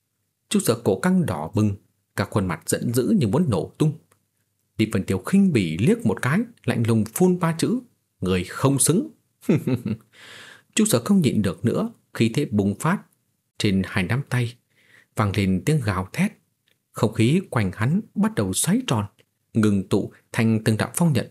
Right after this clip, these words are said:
bắn ra. Chỉ mới khởi động nguyên lực mà đã có khí thế phá vỡ hư không. Các trưởng quỹ của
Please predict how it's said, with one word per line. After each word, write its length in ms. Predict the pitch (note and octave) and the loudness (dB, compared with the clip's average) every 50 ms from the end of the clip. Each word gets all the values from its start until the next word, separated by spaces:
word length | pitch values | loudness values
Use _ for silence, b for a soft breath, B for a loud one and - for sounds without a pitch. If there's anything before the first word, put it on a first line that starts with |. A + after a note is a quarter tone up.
| _ _ | _ _
bắn 200 | D3+ F3 A3+ C4 | 0 0 0 0
ra. 240 | G#3+ F3 D#3 - - _ _ _ _ _ _ _ _ _ _ _ _ _ _ _ _ _ _ _ _ _ _ _ | 0 -2 -4 -4 -10 _ _ _ _ _ _ _ _ _ _ _ _ _ _ _ _ _ _ _ _ _ _ _
Chỉ 120 | - D#3+ | 0 2
mới 140 | D#3 F#3+ A#3+ | 2 2 0
khởi 160 | A#3 - G#2+ | 2 0 -2
động 260 | G2 G2+ F2+ A2 C3+ | 0 0 -2 -2 0
nguyên 220 | C#3 F3 F#3+ F3+ C3+ F#2+ | 2 2 2 2 2 0
lực 120 | E2 - - - _ _ _ _ _ _ _ | -2 -6 -8 -20 _ _ _ _ _ _ _
mà 100 | C#3 C#3 | -2 -2
đã 120 | B2 B2+ | -2 -2
có 140 | B2 - D3+ | -2 -2 -4
khí 240 | D3 - D#3 D#3 E3 - | -2 0 -2 -2 0 0
thế 200 | C3+ D3 G3 A3 G#3+ - | 0 0 0 0 -2 -4
phá 160 | C3+ D3 E3+ - | -4 -4 -2 -2
vỡ 80 | - - F3 F3+ | -2 -2 -2 -2
hư 100 | - G2+ F2 | -2 -6 -4
không. 200 | - - - G#2+ - _ _ _ _ _ _ _ _ _ _ _ _ _ _ _ _ _ _ _ _ _ _ _ | -4 -6 -8 -8 -8 _ _ _ _ _ _ _ _ _ _ _ _ _ _ _ _ _ _ _ _ _ _ _
Các 140 | - C3 B2+ - | -6 -6 -2 -2
trưởng 140 | - F2+ - | -4 -2 0
quỹ 120 | A#2 A2 | -2 -2
của 160 | - - G2 | 0 -2 -4